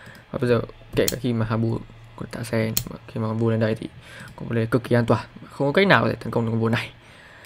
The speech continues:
Đặc biệt là khi mà trên tay của Habu không hề có bất cứ một con tấn công thường thường chéo nào cả, như là con tượng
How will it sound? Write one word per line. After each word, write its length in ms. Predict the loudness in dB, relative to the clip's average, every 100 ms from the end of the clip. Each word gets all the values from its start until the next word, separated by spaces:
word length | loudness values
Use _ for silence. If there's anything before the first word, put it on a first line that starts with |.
| -20 4
Đặc 160 | 6
biệt 120 | 8 8
là 100 | 6
khi 120 | 4
mà 60 |
trên 160 | 2 2
tay 80 | 4
của 60 |
Habu 200 | 4 2
không 200 | 2 2
hề 80 | 2 2 -2 -8
có 140 | 0 4
bất 160 | 4
cứ 80 | 4
một 80 | 0
con 100 | -4 -4
tấn 120 | -2
công 100 | 0
thường 100 | 2
thường 120 | 0 2
chéo 180 | 4
nào 100 | 4
cả, 300 | 4 0 -4 -16 -20 -20 -12
như 40 | -6
là 40 |
con 120 | -4
tượng 220 | 4 2